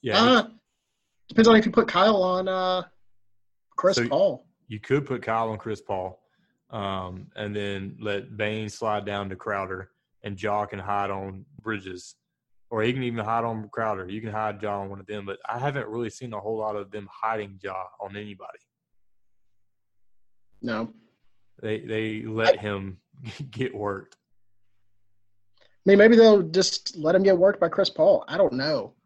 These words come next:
Speaker 2: Um,
Speaker 1: Well, if you just, you, you had the mindset of, "All right, we're not gonna let Booker beat us tonight." You know, Chris Paul is gonna do what Chris Paul does and hit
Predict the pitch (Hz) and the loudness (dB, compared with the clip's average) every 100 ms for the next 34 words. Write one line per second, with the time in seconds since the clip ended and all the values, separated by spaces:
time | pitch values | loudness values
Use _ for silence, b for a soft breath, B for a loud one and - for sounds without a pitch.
0 | - 143 143 147 143 127 - - _ _ | -12 -4 0 2 0 -4 -10 -20 _ _
1 | _ _ _ _ _ _ _ _ _ 123 | _ _ _ _ _ _ _ _ _ -4
2 | 143 180 117 135 127 139 - - 135 - | -2 -2 -6 -6 -4 -6 -8 -8 -8 -6
3 | 143 156 135 131 120 120 120 - 113 101 | -8 -4 -2 0 -2 -2 -2 -4 -6 -6
4 | - - 117 110 107 110 123 120 110 101 | -12 -10 -4 -4 -6 -8 -8 -6 -8 -8
5 | 98 107 107 95 110 98 - 95 92 92 | -8 -8 -8 -8 -8 -8 -10 -10 -10 -14
6 | _ _ _ _ _ _ _ _ 117 98 | _ _ _ _ _ _ _ _ -12 -10
7 | 95 95 - 123 120 120 113 107 98 - | -10 -10 -8 -4 -2 -2 -4 -6 -8 -8
8 | 110 - 104 98 104 98 101 - _ - | -10 -8 -8 -6 -8 -8 -12 -16 _ -14
9 | 101 92 107 | -12 -6 -8